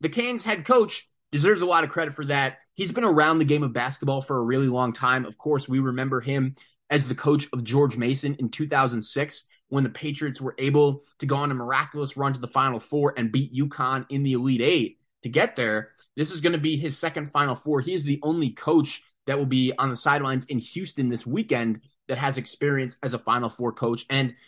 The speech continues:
I think Miami's journey has just been really impressive, because I've been one of those people that has just forgotten about the A C C, especially, like,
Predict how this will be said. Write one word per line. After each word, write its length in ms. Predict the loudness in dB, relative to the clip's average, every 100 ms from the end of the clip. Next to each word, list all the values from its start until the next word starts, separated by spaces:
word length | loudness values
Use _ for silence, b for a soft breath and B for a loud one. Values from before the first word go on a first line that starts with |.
| b _ _
I 100 | 0
think 220 | 0 2 2
Miami's 400 | 2 0 -2 -2
journey 240 | 0 0
has 100 | -4
just 180 | -6 -4
been 140 | -4
really 280 | 0 0 0
impressive, 400 | 0 -2 -4 -4
because 260 | -2 -2 -2
I've 320 | 0 2 2
been 400 | 0 0 0 -2 -6 _ _ _
one 220 | -2 2 4
of 60 |
those 200 | 4 2
people 420 | -2 -4 -2 -2
that 160 | 0 -2
has 140 | -4
just 340 | -2 -2 -2 -10 _ _ _
forgotten 520 | 2 4 4 4 2
about 380 | 0 2 2 0
the 140 | -6 -4
A 100 | -4
C 220 | -2 -4
C, 360 | -8 -6 -4 -4
especially, 500 | -6 -4 -2 -2 0
like, 240 | 0 0